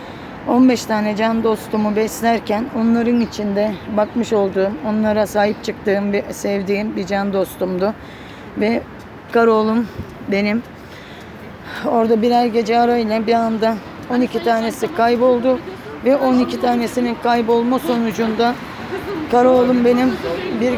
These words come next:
gece arayla on ikisi kaybolunca Serseri ve Karaoğlumu ve Pamuk dediğim Mavişim'i de Goofy bu arada yine saklanmaya yer arıyor. "Kamerayla çekiyorum." diyerek. Şimdi onun yanına gideceğiz.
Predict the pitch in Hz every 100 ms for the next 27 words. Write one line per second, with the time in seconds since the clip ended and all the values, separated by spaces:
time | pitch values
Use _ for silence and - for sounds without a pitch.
0 | 240 240 233 240 226 233 220 214 233 240
1 | - 233 - 233 233 240 220 233 233 226
2 | 226 233 233 233 226 240 233 226 214 220
3 | 240 - 233 - 233 240 - 208 208 214
4 | 226 233 - 233 226 214 214 233 320 -
5 | - - - - - - - - - -
6 | - - 226 247 247 254 254 254 247 254
7 | 247 247 - - 240 240 240 233 240 240
8 | 233 - 202 233 240 220 208 214 226 247
9 | - - - - - - - - - -
10 | - - 240 240 233 226 233 220 233 220
11 | 233 220 208 208 196 208 196 226 254 -
12 | - - 208 214 - 233 226 220 226 226
13 | 214 196 - 226 233